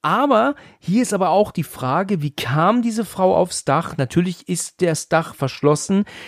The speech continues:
das heißt, die hätte, um drauf kommen zu müssen, eigentlich eine Feuerleiter nehmen müssen, aber auch das wäre viel zu gefährlich,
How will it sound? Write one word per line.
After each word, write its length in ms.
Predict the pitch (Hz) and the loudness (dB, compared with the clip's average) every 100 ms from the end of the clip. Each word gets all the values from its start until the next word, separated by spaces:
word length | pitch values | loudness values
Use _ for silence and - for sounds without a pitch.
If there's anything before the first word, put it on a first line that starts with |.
| - | -8
das 160 | - 139 | -4 -2
heißt, 200 | 156 - | -2 0
die 80 | |
hätte, 260 | 147 170 - _ | 0 0 -4 _
um 280 | 226 285 349 | 2 4 4
drauf 400 | 240 214 240 - | 6 6 4 0
kommen 260 | 175 190 220 | 2 2 2
zu 180 | - | 0
müssen, 300 | 170 190 - | 0 2 -2
eigentlich 360 | 175 147 170 151 | -2 0 -2 -2
eine 100 | 135 | -4
Feuerleiter 600 | - 143 190 190 185 185 | -4 -2 0 0 0 0
nehmen 280 | 170 175 170 | 2 2 2
müssen, 280 | 185 - 175 | 0 -2 -2
aber 220 | 147 139 | 0 0
auch 220 | 151 - | 0 -2
das 440 | 131 180 214 - 156 | 0 2 2 0 -2
wäre 200 | 156 139 | -2 -4
viel 280 | - - | -6 -6
zu 160 | 247 220 | -4 -4
gefährlich, 500 | 180 - 175 170 - | -6 0 0 0 -4